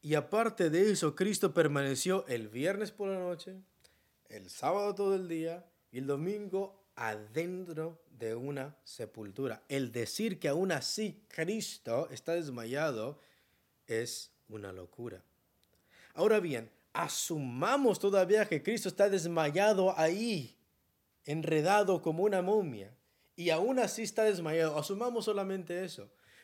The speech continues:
¿Crees que realmente Jesucristo pudo haber tenido la energía suficiente para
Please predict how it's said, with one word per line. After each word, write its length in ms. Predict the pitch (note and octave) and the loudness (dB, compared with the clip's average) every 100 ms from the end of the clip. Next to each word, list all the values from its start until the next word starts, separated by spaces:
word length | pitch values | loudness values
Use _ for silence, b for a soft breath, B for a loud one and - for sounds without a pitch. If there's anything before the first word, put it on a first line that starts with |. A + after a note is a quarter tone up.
| b - | b -4
¿Crees 380 | D#3+ G3 A3+ | 0 2 0
que 120 | - E3+ | 0 2
realmente 480 | F3+ F3+ F#3 E3+ | 2 2 -2 -4
Jesucristo 1000 | D#3+ D3 C#3+ - C#3+ F3+ - - G#2+ B2+ B B - | -6 -6 -8 -6 -6 -6 -8 -4 -4 -4 B B -2
pudo 220 | F3+ E3+ | 2 4
haber 220 | D#3+ E3+ | 4 2
tenido 540 | D#3+ C#3+ E3 F#3 C3+ | 0 -2 -4 -2 -2
la 100 | A#2+ | 0
energía 380 | B2 B2 A#2 F3+ | -2 -4 -4 -4
suficiente 640 | E3+ D3+ B2 - E3 D#3 | -4 -6 -8 -6 -6 -6
para 240 | C#3 B2+ | -6 -4